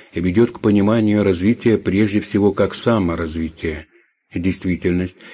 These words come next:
через порождение возможностей и их последующую реализацию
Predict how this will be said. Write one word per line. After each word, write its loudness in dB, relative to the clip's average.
через 2
порождение 4
возможностей -2
и 2
их -2
последующую 2
реализацию 0